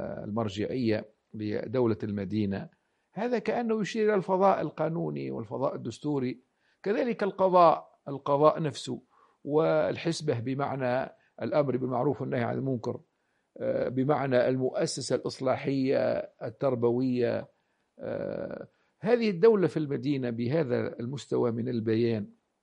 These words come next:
وبما هو مبثوث في السيرة النبوية في أحداثها ومعلوماتها، هذه الدولة إذن تمثل حقيقة قائمة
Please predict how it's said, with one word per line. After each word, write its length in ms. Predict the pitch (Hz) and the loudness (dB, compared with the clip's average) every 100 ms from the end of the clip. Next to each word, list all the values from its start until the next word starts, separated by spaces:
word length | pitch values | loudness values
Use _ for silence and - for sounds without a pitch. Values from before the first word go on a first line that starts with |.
| _ _ _ _ 113 | _ _ _ _ -2
وبما 520 | 117 117 123 139 147 | 0 0 -2 0 0
هو 600 | 143 170 156 143 127 - _ | 2 4 4 4 2 -4 _
مبثوث 520 | 127 127 107 190 160 139 | -6 -4 -2 0 0 -2
في 180 | 113 | -8
السيرة 420 | 113 - 170 156 117 | -10 0 2 2 -2
النبوية 580 | 131 127 117 120 117 101 | -4 -2 0 0 0 -2
في 240 | - 101 | -2 -6
أحداثها 760 | - 107 139 - 110 110 117 107 | -6 0 0 2 -2 -4 -4 -6
ومعلوماتها، 1200 | 104 104 95 113 117 165 160 151 127 156 190 - _ _ _ _ _ _ - - | -6 -6 -2 -2 0 0 -2 -6 -4 -2 -2 -6 _ _ _ _ _ _ -20 -12
هذه 320 | - 180 165 151 | -4 -2 0 2
الدولة 380 | 147 180 151 - - | 4 4 4 -2 -4
إذن 380 | 131 147 151 117 | -2 -2 -4 -6
تمثل 600 | 135 139 - 135 127 123 | -6 -4 -6 -6 -4 -4
حقيقة 580 | 110 110 - 151 - 117 - _ - | -6 -6 -4 -4 -4 -8 -10 _ -8
قائمة 600 | 143 127 123 120 139 | -4 -4 -4 -4 -6